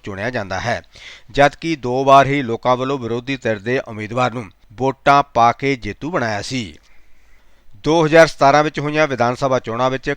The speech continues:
ਕਾਂਗਰਸ ਦੇ ਭਾਰਤ ਭੂਸ਼ਣ ਆਸ਼ੂ ਨੇ ਇਹ ਚੋਣ ਜਿੱਤੀ, ਜਦਕਿ ਦੋ ਹਜ਼ਾਰ ਬਾਈ ਵਿੱਚ ਆਮ ਆਦਮੀ ਪਾਰਟੀ ਨੇ ਕਾਂਗਰਸ ਤੋਂ ਇਹ ਸੀਟ ਖੋਹ ਲਈ ਸੀ ਤੇ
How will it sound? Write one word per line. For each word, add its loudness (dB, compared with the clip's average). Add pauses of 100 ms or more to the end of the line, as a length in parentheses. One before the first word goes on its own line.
ਕਾਂਗਰਸ -2
ਦੇ -4
ਭਾਰਤ -4
ਭੂਸ਼ਣ -12
ਆਸ਼ੂ -10
ਨੇ -8
ਇਹ -4
ਚੋਣ -12
ਜਿੱਤੀ, -12 (500)
ਜਦਕਿ 2
ਦੋ -4
ਹਜ਼ਾਰ 2
ਬਾਈ -4
ਵਿੱਚ -4 (160)
ਆਮ -2
ਆਦਮੀ -2
ਪਾਰਟੀ -6 (160)
ਨੇ -6 (120)
ਕਾਂਗਰਸ 2
ਤੋਂ -4
ਇਹ -2
ਸੀਟ -8
ਖੋਹ -10
ਲਈ -2
ਸੀ -8
ਤੇ -4